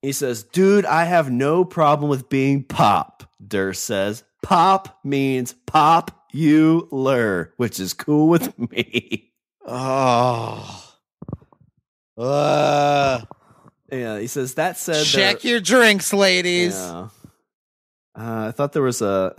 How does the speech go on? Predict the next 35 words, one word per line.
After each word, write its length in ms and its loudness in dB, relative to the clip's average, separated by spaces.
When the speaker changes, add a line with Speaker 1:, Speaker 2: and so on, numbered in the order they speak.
Speaker 1:
eh, 420 -4
so 200 2
in 100 2
this 160 0
article 320 2
too, 160 -2
as 80 -2
he 120 -2
talks 300 0
about, 220 -2
he 100 -4
talks 260 0
about, 120 -2
like, 120 -2
his 140 -6
first 340 -4
two 160 -4
albums. 600 0
Um, 380 0
he 100 -4
talks 400 0
about 600 0
how, 300 2
like, 160 -2
they 120 4
were 100 2
written 240 0
for 200 0
a 60 0
girl 260 2
that, 100 0
like, 240 -2
cheated 340 -4
on 220 2
him. 180 -2